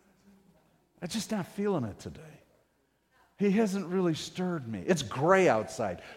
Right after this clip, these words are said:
Don't you hate February? Where are we? We're in March. Don't you hate March in Michigan? Who can tell? It's too dark. You don't know. February, March, it's the same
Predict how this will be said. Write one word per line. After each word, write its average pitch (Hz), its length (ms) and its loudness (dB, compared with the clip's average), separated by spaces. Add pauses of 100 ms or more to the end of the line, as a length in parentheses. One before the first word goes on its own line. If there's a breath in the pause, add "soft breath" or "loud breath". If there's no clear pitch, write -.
Don't 262 240 4
you 233 100 2
hate 170 460 2
February? 147 480 2
Where 151 260 0
are 131 80 2
we? 117 160 0
We're 131 120 2
in 123 80 0
March. 120 480 -2
Don't 220 180 2
you 247 80 -2
hate 185 240 0
March 151 300 0
in 131 120 -2
Michigan? 143 460 -2 (520 soft breath)
Who 294 100 12
can - 180 8
tell? 294 400 12
It's - 160 6
too 403 160 12
dark. 311 400 12
You 247 80 6
don't 302 220 12
know. 339 180 12
February, 294 540 12
March, 294 360 12
it's 202 140 2
the 220 100 2
same 285 360 10